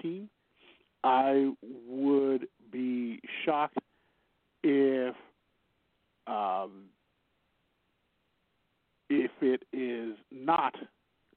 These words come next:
close at halftime, um, or even tied, or maybe even scoreless.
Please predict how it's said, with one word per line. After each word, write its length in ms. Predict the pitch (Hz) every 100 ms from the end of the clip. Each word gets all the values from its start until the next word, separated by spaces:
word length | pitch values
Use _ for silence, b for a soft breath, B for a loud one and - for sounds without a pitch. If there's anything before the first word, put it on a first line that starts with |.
| -
close 320 | 156 127 110 - _ B B B B B - -
at 140 | 117
halftime, 640 | - 123 117 - 110 95 87 _ _ _ _ _
um, 420 | 117 110 101 95 101 104 _ _ _ _ _ _ -
or 240 | - 113
even 260 | 120 120 123
tied, 380 | 151 139 92 - _ _ _
or 180 | - 104
maybe 300 | 104 113 131
even 320 | 113 117 127 -
scoreless. 300 | - 127 -